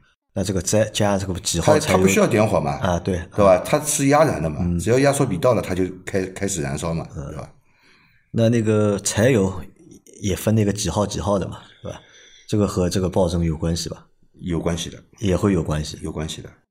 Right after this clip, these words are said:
Speaker 1: 因为汽油九十五、九十二、九十五、九十八，对吧？
Speaker 2: 对，如果缸，
Speaker 1: 千万值越低的越
Speaker 2: 如果缸内积碳严重，
Speaker 1: 容易爆震。嗯。
Speaker 2: 它压缩比升高，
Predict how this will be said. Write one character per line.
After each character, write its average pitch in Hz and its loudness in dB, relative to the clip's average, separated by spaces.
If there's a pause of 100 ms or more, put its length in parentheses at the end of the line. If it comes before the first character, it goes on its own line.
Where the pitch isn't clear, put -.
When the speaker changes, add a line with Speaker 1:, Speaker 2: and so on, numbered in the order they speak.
(160)
Speaker 1:
因 92 -4
为 87 0
汽 - 0
油 95 4
九 82 -2
十 92 -2
五、 92 -4
九 85 0
十 - -2
二、 95 2
九 78 -2
十 - -2
五、 87 0
九 80 -6
十 - -4
八， 82 -2
对 85 -4
吧？ 76 -4
Speaker 2:
对， 69 -14 (220)
如 95 -2
果 - -
缸， 110 0
Speaker 1:
千 110 6
万 110 6
值 101 4
越 107 4
低 101 0
的 98 4
越 101 4
Speaker 2:
如 90 6
果 85 2
缸 107 2
内 95 4
积 90 0
碳 82 0
严 82 -2
重， 92 -4
Speaker 1:
容 - -16
易 - -20
爆 - -20
震。 82 -4
嗯。 76 -4 (360)
Speaker 2:
它 - -6
压 98 0
缩 101 -4
比 85 -8
升 82 -8
高， 80 -8